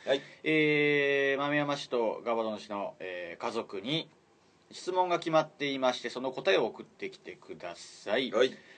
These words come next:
Speaker 2: で、問題の方、問題といいますか、質問に関しましては、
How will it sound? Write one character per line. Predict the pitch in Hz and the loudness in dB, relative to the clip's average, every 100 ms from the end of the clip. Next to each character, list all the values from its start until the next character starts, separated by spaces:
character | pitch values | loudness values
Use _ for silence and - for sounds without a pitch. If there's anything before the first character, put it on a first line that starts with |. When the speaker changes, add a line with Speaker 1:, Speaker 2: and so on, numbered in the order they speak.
| - | -8
Speaker 2:
で、 | 143 143 139 135 131 131 | -4 0 2 2 0 0
問 | 165 | 2
題 | 165 160 | 4 4
の | 156 | 0
方、 | 151 135 | -2 -4
問 | - 135 | -4 -4
題 | 139 | -2
と | 143 | -2
い | |
い | 135 | -4
ま | 135 | -6
す | |
か、 | 113 | -8
質 | - 135 | -10 -6
問 | 131 131 | -4 -4
に | 127 | -6
関 | 123 127 123 | -4 -4 -4
し | - | -6
ま | 135 143 | -4 -4
し | - | -4
て | 151 | 0
は、 | 156 156 - | 6 6 4